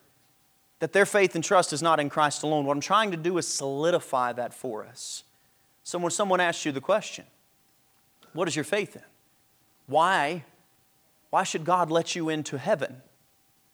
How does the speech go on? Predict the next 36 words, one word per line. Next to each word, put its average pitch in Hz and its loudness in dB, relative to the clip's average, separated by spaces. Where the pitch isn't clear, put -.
Any 220 0
answer 170 -2
other 139 0
than 131 -6
Jesus 135 -10
Christ, 131 -4
death, 147 -4
burial, 139 -2
and 131 -6
resurrection, 127 -4
means 135 -6
that - -10
you're 135 -8
lost. - -8
Now 139 -6
that's 226 2
something 214 -4
that 156 -2
we 202 -4
really 190 -2
should - -10
take - -4
to 139 -4
heart 208 -2
this 131 -12
morning. 131 -14
Because 180 0
there 240 4
are 339 4
a 254 6
lot 220 6
of - -6
people, 220 -2
this 285 2
is 233 -2
why, 208 6